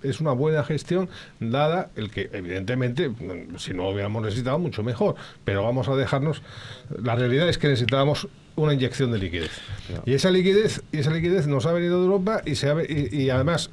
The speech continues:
Speaker 1: para eso está. Europa tiene que ir en ese camino, tiene que ser una Europa solidaria, donde tiene que ir homogeneizando, eh, políticas bancarias y políticas fiscales y políticas económicas. Esto es cierto,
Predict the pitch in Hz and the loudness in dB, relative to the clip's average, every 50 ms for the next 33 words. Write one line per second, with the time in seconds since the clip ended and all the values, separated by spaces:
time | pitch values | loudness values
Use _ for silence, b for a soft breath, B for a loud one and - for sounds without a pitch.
0 | - - - - - 90 95 101 107 156 160 143 - - 233 269 - - - 104 | -14 -12 -8 -6 -4 -2 0 0 2 0 0 0 0 -2 -2 -2 -6 -4 -2 0
1 | 104 113 143 147 151 165 147 156 151 156 143 117 139 143 151 147 143 147 147 - | 0 2 2 2 0 0 0 0 0 0 2 2 2 2 2 2 2 0 0 0
2 | 165 147 175 180 226 262 254 196 139 117 123 135 139 143 123 175 175 170 160 151 | 0 0 0 0 0 2 0 0 0 2 2 2 2 2 0 0 0 0 2 2
3 | 156 156 151 156 147 180 170 175 175 190 202 202 208 196 202 B B B B B | 0 0 0 0 0 0 0 2 2 2 4 4 2 0 0 B B B B B
4 | B - 120 131 131 127 120 127 151 170 160 165 160 160 185 185 - 170 143 131 | B -2 0 2 2 2 2 2 0 0 0 0 0 2 0 0 2 2 2 2
5 | 135 117 110 127 127 127 117 - 175 190 202 208 208 208 B B B B B B | 2 2 2 2 2 0 2 4 4 4 6 4 2 0 B B B B B B
6 | B - - - - 196 - - 139 151 156 190 175 196 180 139 185 196 185 160 | B 2 4 4 4 6 4 4 4 6 4 4 4 4 6 6 6 4 4 4
7 | 185 185 196 208 143 170 139 113 120 127 135 156 151 190 - - 185 - - 196 | 4 4 6 4 4 4 2 2 2 2 0 0 0 0 2 2 0 2 4 4
8 | 185 196 190 - 151 120 123 127 131 143 139 151 123 135 104 113 101 98 85 76 | 4 4 4 2 2 0 0 0 0 0 0 2 2 2 2 2 0 0 -2 -2
9 | 73 - - - - B B B B B B B B - - - - 196 160 - | -6 -10 -14 -20 -20 B B B B B B B B -4 -2 2 4 2 4 4
10 | 190 170 123 90 - | 4 2 2 0 -2